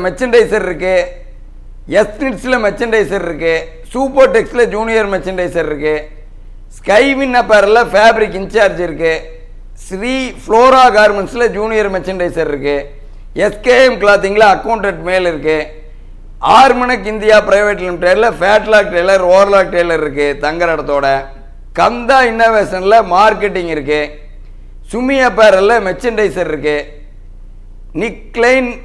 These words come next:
நிட்ஸ் குவாலிட்டி கண்ட்ரோலர் இருக்கு, வாரணா வர்ஷினி கார்மெண்ட்ஸ்ல மெர்ச்சன்டைசர் இருக்கு இருபத்தொன்பதாயிரம் சம்பளம்.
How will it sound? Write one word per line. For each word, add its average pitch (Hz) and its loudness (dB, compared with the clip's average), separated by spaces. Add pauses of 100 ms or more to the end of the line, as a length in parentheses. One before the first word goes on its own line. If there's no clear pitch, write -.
நிட்ஸ் - -6 (200)
குவாலிட்டி 220 2 (100)
கண்ட்ரோலர் 202 2
இருக்கு, 156 -2 (1080)
வாரணா 254 4 (360)
வர்ஷினி 262 0 (100)
கார்மெண்ட்ஸ்ல 214 2 (300)
மெர்ச்சன்டைசர் 202 -2
இருக்கு 147 -4 (180)
இருபத்தொன்பதாயிரம் 165 -2
சம்பளம். 131 -4